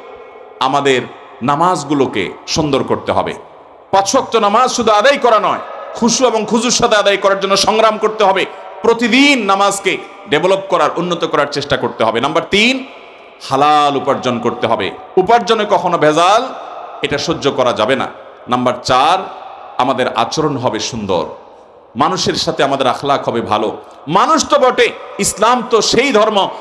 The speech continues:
যে ধর্ম পশুর সাথে পর্যন্ত সুন্দর আচরণ করতে বলা হয়েছে। নবী আলাইহিস সালাম বলেছেন, "ইদা যাবাহতুম, তোমরা যখন কোনো পশু জবাই করবে, তখনও পর্যন্ত ফাহসিনু যিবহাতা, তুমি ওই জবাইকৃত পশুটার প্রতি পর্যন্ত এহসান করবে,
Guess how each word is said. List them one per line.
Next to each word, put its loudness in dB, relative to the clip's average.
যে 2
ধর্ম 2
পশুর 4
সাথে 2
পর্যন্ত 0
সুন্দর 2
আচরণ 0
করতে 0
বলা 4
হয়েছে। 2
নবী 2
আলাইহিস 0
সালাম 2
বলেছেন, 0
"ইদা 2
যাবাহতুম, -2
তোমরা 2
যখন 0
কোনো 0
পশু 2
জবাই 4
করবে, 2
তখনও 4
পর্যন্ত 0
ফাহসিনু 0
যিবহাতা, 0
তুমি 0
ওই 0
জবাইকৃত 0
পশুটার 0
প্রতি -2
পর্যন্ত -2
এহসান 0
করবে, 2